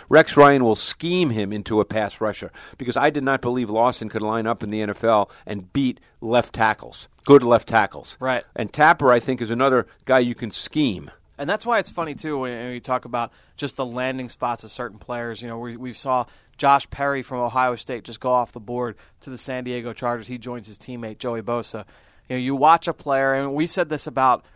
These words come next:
Speaker 2: uh, Shaq Lawson's future teammate, uh, and Reggie Ragland. And what would Reggie Ragland's role be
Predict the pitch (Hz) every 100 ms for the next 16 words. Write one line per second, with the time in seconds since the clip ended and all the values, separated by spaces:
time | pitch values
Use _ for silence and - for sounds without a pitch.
0 | _ - 120 120 - 131 120 123 120 131
1 | - - 135 139 - 185 135 110 _ _
2 | - - 104 117 113 117 123 127 139 139
3 | 156 135 104 - _ _ _ _ - 135
4 | 127 123 127 117 139 - 165 165 135 156
5 | 139 143 135 135 127 127 104 117 131 131
6 | 107 123 117 110